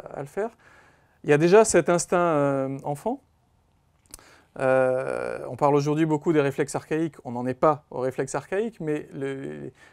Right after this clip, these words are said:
les mouvements suivants des réflexes archaïques, qui sont la, la mobilité, la motricité de base, euh, on les a oubliés aussi.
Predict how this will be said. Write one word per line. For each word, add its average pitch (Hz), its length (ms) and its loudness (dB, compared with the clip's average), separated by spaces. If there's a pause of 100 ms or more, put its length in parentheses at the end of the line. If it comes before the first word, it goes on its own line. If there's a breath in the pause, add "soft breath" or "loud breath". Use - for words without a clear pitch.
les 143 120 -2
mouvements 170 280 0
suivants 185 400 0
des 156 80 2
réflexes 147 360 0
archaïques, 160 420 -2
qui 151 120 -10
sont 151 200 -8
la, 135 180 -2
la 135 80 -4
mobilité, 143 560 -6
la 147 80 -4
motricité 139 460 -8
de 139 60 -4
base, 180 300 -2 (600 soft breath)
euh, 131 240 4
on 135 100 2
les 147 160 2
a 156 80 6
oubliés 160 260 2
aussi. 160 400 -2